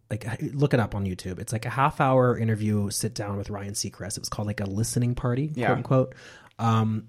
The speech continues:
Speaker 1: where the first half is her talking to Ryan, and then will.i.am comes and talks about, like, the album, and will.i.am basically talks more about it than she does. But Ryan's trying to ask her questions, and she's really kind of disengaged, and the whole time she's fidgety and just, like,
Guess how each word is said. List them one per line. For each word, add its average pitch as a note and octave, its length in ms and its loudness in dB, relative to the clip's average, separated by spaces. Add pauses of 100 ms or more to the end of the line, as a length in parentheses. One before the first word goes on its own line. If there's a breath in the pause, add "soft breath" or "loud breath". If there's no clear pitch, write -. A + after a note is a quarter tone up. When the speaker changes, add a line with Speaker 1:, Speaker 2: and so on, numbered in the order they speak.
Speaker 1:
where A#2+ 100 2
the A2+ 80 0
first C3+ 280 2
half C3 180 4
is A#2 80 0
her A#2 120 4
talking A2 280 -2
to G#2+ 80 -2
Ryan, G#2 340 -2
and G2+ 100 -6
then G#2+ 120 -2
will.i.am G#2 400 0
comes G2 240 -4
and G2 100 -10
talks - 300 -6
about, F2 160 -6
like, F#2 140 -10
the F#2 120 -8
album, F2+ 320 -8
and G2 80 -4
will.i.am B2+ 400 6
basically G2 400 -2
talks - 340 -6
more F#2+ 200 -2
about F2 240 -6
it - 80 -12
than F2+ 100 -8
she - 160 -4
does. E2 260 -4
But - 160 -6
Ryan's D3+ 300 2
trying B2 160 0
to A#2 60 -2
ask A2+ 180 -2
her - 60 -12
questions, F3+ 560 0
and C3+ 100 -2
she's B2+ 180 -2
really D3 220 -2
kind C3+ 300 -4
of A#2+ 80 -4
disengaged, A#2 480 -2
and A2 80 -4
the A2 40 -6
whole B2 120 -6
time A#2+ 200 -4
she's A2 200 -8
fidgety A2+ 340 -4
and G#2 80 -4
just, G#2+ 140 -8
like, G#2 160 -10